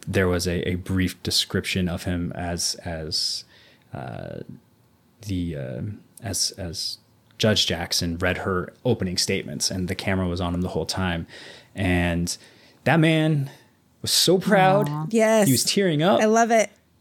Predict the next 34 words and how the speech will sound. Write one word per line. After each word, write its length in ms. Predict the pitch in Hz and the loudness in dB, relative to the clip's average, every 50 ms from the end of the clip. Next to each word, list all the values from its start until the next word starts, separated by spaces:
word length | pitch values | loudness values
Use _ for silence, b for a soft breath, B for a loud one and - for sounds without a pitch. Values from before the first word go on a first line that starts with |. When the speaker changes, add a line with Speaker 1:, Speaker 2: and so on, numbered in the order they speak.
| _ _ _ _ _ - | _ _ _ _ _ -4
Speaker 3:
I 80 | 202 208 | 0 2
Speaker 1:
Got 100 | - - | 2 2
me 60 | 104 | 2
Speaker 3:
love 160 | 202 190 190 | 2 4 4
Speaker 1:
right 140 | 190 196 - | 4 4 2
Speaker 3:
it. 20 | |
Speaker 1:
in 100 | - 156 | 2 0
the, 260 | 151 139 135 92 92 - | 0 0 0 0 0 2
right 140 | - 156 151 | 2 2 2
in 80 | - 147 | 2 2
the 80 | 147 | 0
ticker 340 | 143 - - 156 143 156 147 | 0 2 0 0 2 2 2
myself. 640 | 147 139 131 - - 143 143 165 180 180 - - - - | 4 4 2 4 4 4 4 4 2 0 -4 -10 -6 -2
It 120 | 123 123 | 0 2
was 120 | 117 113 - | 2 2 2
so 280 | - - 143 135 135 | 2 2 4 4 4
good 340 | 127 135 131 127 131 127 131 | 4 4 4 4 2 0 0
to 120 | - 120 110 | -2 -2 -2
see, 640 | - - - 120 117 117 117 113 113 113 107 - - - - - - | -2 0 2 4 6 6 6 6 6 4 4 2 -2 -14 -14 -6 -4
um, 540 | 104 101 98 98 98 98 98 98 98 101 107 - | -2 -2 0 -2 -2 -2 -2 -4 -4 -6 -6 -2
somebody 720 | - - 113 110 107 107 104 107 104 104 104 101 - - _ _ _ _ _ | 0 2 4 4 4 4 4 2 2 0 0 -2 -4 -8 _ _ _ _ _
who 360 | - 107 - 104 107 107 98 | -14 -8 -2 0 0 0 0
had, 300 | - - 107 104 107 107 B B B B B B B | 0 2 2 2 2 0 B B B B B B B
who 140 | B - 117 | B -2 -2
had 300 | 101 - 131 127 117 113 | 0 2 2 2 2 2
such 320 | - 127 110 - - - | 2 0 0 0 -2 -12
pride 640 | - - - 110 104 107 110 110 110 113 110 113 110 b b b b b | -14 -8 -2 0 2 4 4 4 4 4 2 0 -4 b b b b b
in 200 | - 110 104 101 | -2 0 2 2
their 120 | 95 87 | 0 -2
partner 680 | 87 - - - - 123 120 101 - 123 120 117 113 113 | -4 -8 -8 -2 0 2 2 2 2 2 4 4 4 4
Speaker 3:
Yes. 420 | 101 - 71 - 196 - - - - | 2 2 0 -2 -4 -6 -6 -8 -4
Speaker 1:
and 200 | - 101 101 101 | -2 0 2 2
was 120 | 98 92 98 | 2 2 2
not, 640 | 208 104 107 107 113 113 110 107 104 - - - - | 4 4 4 4 4 2 2 0 -2 -6 -8 -12 -14